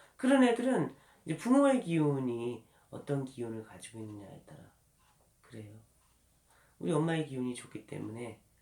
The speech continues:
아빠, 엄마의 기운이 좋기 때문에 아들의 기운도 좋은 거요. 그나마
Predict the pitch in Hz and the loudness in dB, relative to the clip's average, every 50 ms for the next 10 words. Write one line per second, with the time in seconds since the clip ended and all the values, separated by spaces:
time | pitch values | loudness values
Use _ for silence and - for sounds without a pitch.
0 | _ - - 110 110 - - 135 123 110 107 113 117 120 120 117 113 110 107 - | _ -10 -10 -10 -10 -8 -4 -4 -2 -2 -4 -6 -6 -6 -6 -6 -6 -8 -10 -8
1 | 107 110 110 104 - - - - 107 - - - 107 107 117 147 160 156 - _ | -6 -6 -6 -6 -8 -12 -14 -14 -16 -14 -10 -10 -10 -8 -6 -8 -8 -10 -12 _
2 | _ - - - - _ _ - 90 110 135 139 143 143 135 - 123 120 117 113 | _ -20 -20 -20 -20 _ _ -6 -2 -2 -2 0 0 -2 -2 -2 -4 -6 -6 -6
3 | 120 - - - - 143 147 143 123 120 113 110 107 110 131 160 - 110 - - | -8 -10 -10 -4 0 2 2 2 2 -2 -4 -4 -4 -4 -4 -4 -6 -6 -8 -14
4 | _ _ _ _ - - - - - - _ _ - - - - - 139 139 127 | _ _ _ _ -14 -14 -14 -14 -18 -20 _ _ -20 -18 -12 -6 -2 -2 0 0
5 | 117 113 113 107 113 127 143 139 | -2 -2 -4 -4 -4 -2 -4 -4